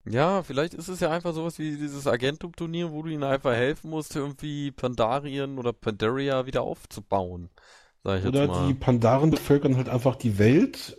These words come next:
Speaker 2: unter anderem und die, und dann gibt's hier Panda-Dalaran.
Speaker 1: Äh,
Speaker 2: Da treffen sich dann alle
Speaker 1: Panda-Dalaran.
Speaker 2: Leute. Genau.
Speaker 1: <laughs>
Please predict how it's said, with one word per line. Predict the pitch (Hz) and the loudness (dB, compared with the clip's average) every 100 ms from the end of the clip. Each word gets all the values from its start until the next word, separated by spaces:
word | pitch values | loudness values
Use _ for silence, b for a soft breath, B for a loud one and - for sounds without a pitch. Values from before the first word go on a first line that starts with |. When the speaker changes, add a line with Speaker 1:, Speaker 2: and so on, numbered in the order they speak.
| - | -2
Speaker 2:
unter | 151 151 | 4 4
anderem | 135 170 180 185 185 | 4 2 4 4 2
und | 135 151 147 - | 4 2 2 -4
die, | 135 135 139 135 135 B B B B | -2 0 6 4 4 B B B B
und | - 131 127 | 0 0 8
dann | 127 131 | 8 8
gibt's | 131 131 - - | 2 0 -8 -2
hier | 123 127 120 | 4 6 6
Panda-Dalaran. | 107 156 165 120 101 104 110 117 123 165 254 - b b b b - | 2 2 6 6 6 2 2 4 4 4 2 -2 b b b b 0
Speaker 1:
Äh, | 123 | 4
Speaker 2:
Da | 120 120 117 160 | 4 6 6 6
treffen | 165 151 | 6 6
sich | 123 | 4
dann | - 120 | 4 4
alle | 113 113 | 6 4
Speaker 1:
Panda-Dalaran. | |
Speaker 2:
Leute. | 113 120 165 202 - - - | 6 4 2 0 -8 -20 0
Genau. | 156 131 101 98 - _ _ _ _ - | 4 6 4 0 -8 _ _ _ _ -16
Speaker 1:
<laughs> | - | -2